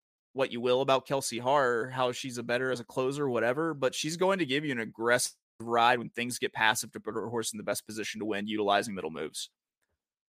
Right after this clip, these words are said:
I said it. That's the book. That's my book on Kelsey Harr. She's going to get her horse the best placing possible.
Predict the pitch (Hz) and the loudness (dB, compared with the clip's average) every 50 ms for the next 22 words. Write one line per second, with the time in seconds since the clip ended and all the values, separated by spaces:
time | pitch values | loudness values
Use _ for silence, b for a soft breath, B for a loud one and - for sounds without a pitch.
0 | _ - - - - - 117 113 101 92 - - 131 139 - - 151 117 143 139 | _ -4 0 2 4 6 6 6 6 6 6 6 6 6 6 4 6 8 8 8
1 | 113 - - - 131 - - 151 143 123 143 - - 143 139 - - 131 127 - | 8 6 4 2 4 6 6 6 6 6 4 2 2 0 0 2 2 2 2 2
2 | - 120 120 120 117 107 - - 160 185 202 220 254 240 233 214 - - 156 143 | 0 2 4 4 4 4 4 2 0 2 2 4 4 6 4 4 2 0 2 4
3 | 165 175 - - - b b b b b b b b _ _ - 156 151 147 151 | 6 6 6 4 0 b b b b b b b b _ _ 4 6 8 8 8
4 | 151 147 143 - - 143 127 - 139 123 - - - - - 139 135 - - 135 | 8 8 6 4 -2 -4 0 4 6 6 6 6 2 0 2 2 2 2 0 -2
5 | 123 - 120 117 120 - - - 113 113 107 104 | 2 4 4 6 4 4 0 0 2 2 2 0